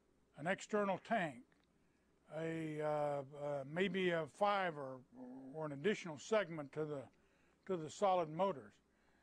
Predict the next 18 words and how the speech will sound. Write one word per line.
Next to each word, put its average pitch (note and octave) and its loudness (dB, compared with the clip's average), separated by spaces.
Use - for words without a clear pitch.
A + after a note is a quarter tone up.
the F3+ 2
S G#3 2
S F#3+ -2
M G3 2
E. G3 0
Uh, D#3+ 4
that's G3 2
not C#4 4
gonna A#3 2
be E3+ 0
a - -2
freebie. C3 -8
I D#3 -12
mean, D3+ -8
I E3 -10
mean, D#3 -6
uh, D3+ -2
uh, D3 2